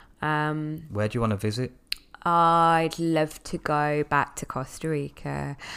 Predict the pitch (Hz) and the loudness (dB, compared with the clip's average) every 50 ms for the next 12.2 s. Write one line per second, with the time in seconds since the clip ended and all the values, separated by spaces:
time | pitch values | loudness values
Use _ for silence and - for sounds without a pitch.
0 | - - - - - 180 175 175 170 180 175 180 - 196 180 180 170 165 - - | -14 -16 -12 -6 -2 0 0 0 0 0 -2 -4 -4 -2 -2 -2 -2 -4 -6 -12
1 | - 151 - 160 156 156 151 151 151 147 - 143 147 - 147 - - 143 147 147 | -14 -8 -4 -2 -2 -2 -2 -2 -4 -4 -4 -6 -6 -6 -8 -8 -8 -6 -6 -6
2 | - - - - - - - - 147 - - - - 143 143 139 - - 147 147 | -6 -8 -8 -10 -8 -8 -8 -10 -8 -8 -8 -8 -8 -8 -10 -10 -12 -10 -10 -8
3 | 143 143 143 - - _ _ _ _ - 151 143 143 143 143 143 - - 156 151 | -8 -8 -8 -10 -10 _ _ _ _ -10 -8 -8 -8 -8 -6 -6 -4 -2 -2 -2
4 | 151 - - - 143 143 143 143 - - 147 143 143 143 - - 156 156 160 175 | -2 -4 -8 -6 -6 -6 -6 -6 -6 -8 -8 -6 -6 -8 -6 -4 -2 0 2 2
5 | 190 208 214 208 - - - - - - - - - - _ _ 165 151 151 147 | 2 2 0 -4 -10 -18 -20 -20 -20 -20 -20 -20 -20 -20 _ _ -8 -6 -6 -4
6 | 147 151 151 151 147 - 175 - - 220 208 202 190 214 190 185 - - 208 190 | -4 -4 -6 -6 -4 -6 -6 -2 0 2 2 2 2 2 2 0 2 0 -2 0
7 | 185 190 196 208 214 208 202 - - - 190 190 185 170 - - - 165 - 190 | 2 2 4 4 4 2 2 -2 -4 -2 -2 -2 -2 -6 -10 -10 -10 -8 -4 -4
8 | 190 - - - - - 170 170 170 165 165 170 170 175 175 175 170 165 - - | -4 -4 -4 -8 -6 -4 -4 -4 -4 -4 -4 -2 -2 0 0 0 -2 -4 -6 -12
9 | - - 160 160 156 156 160 156 160 160 165 160 160 160 160 165 165 165 160 - | -10 -6 -4 -4 -2 -4 -4 -6 -6 -8 -8 -6 -6 -4 -4 -2 -2 -4 -4 -4
10 | - 165 160 160 156 - - 156 156 - - 160 156 156 156 156 - 160 160 156 | -4 -4 -4 -4 -4 -6 -6 -6 -6 -6 -6 -6 -6 -6 -6 -8 -8 -8 -6 -6
11 | 160 - - - - - - - - - - - _ _ - 160 151 - - - | -8 -10 -16 -20 -20 -20 -20 -20 -20 -20 -20 -20 _ _ -6 -6 -6 -6 -4 -4
12 | 160 156 156 147 | -4 -2 -4 -6